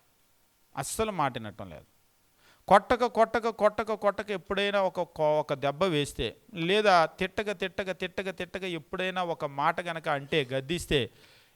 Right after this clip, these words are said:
ఇక వాళ్ళు అలగటమో, నానా రకాలుగా సతాయించటమో,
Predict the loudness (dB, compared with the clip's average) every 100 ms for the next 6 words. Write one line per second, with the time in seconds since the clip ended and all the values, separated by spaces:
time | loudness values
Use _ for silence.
0 | -2 2 6 8 10 10 6 0 0 0
1 | -4 -10 -2 4 6 6 4 0 -2 -6
2 | -8 -10 4 8 8 8 4 4 4 2
3 | 2 -2 -2 2 2 2 -2 -6 -4 -2
4 | -2